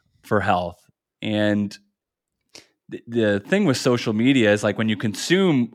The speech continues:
with purpose like that, hundred percent, super valuable. Where people get into the issues, of course, is kind of opening it and just openly scrolling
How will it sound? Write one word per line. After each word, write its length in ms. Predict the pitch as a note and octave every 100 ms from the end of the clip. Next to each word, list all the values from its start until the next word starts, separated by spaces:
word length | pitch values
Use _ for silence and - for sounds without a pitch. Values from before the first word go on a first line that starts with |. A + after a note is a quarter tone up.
| -
with 280 | A#2 A2 _ _ -
purpose 500 | - G#3+ A3 G#2 -
like 240 | F#2 F2+
that, 400 | F#2 F2 F#2 - _ _ _ _ _ _ _
hundred 240 | B2 A2
percent, 480 | F#2 F2+ - B2 E2+ - _ _
super 340 | - A#2 A2+ G2+
valuable. 680 | F#2 F2+ G2 A2 C#3 D#3+ _ - - - _ -
Where 140 | A2+
people 300 | A2 A#2+ A#2
get 200 | G#2+ G#2+
into 300 | G#2+ G#2+ G#2+
the 180 | G2+ G2+
issues, 320 | G#2 A#2+ G#2
of 120 | G2
course, 480 | - G#2 G2+ G2+ - -
is 220 | G#2+ F#2+
kind 300 | - G#2+ G2
of 100 | F#2+ - _ _ _
opening 420 | B2 B2 B2+ A#2 A2+
it 280 | G#2+ G#2+ - _ _ _ -
and 200 | A2+ A2+
just 280 | A2+ - - _ -
openly 460 | C#3 D3+ A#2+ G#2+
scrolling 760 | G2+ - A2 G2+ G2 G2 F#2+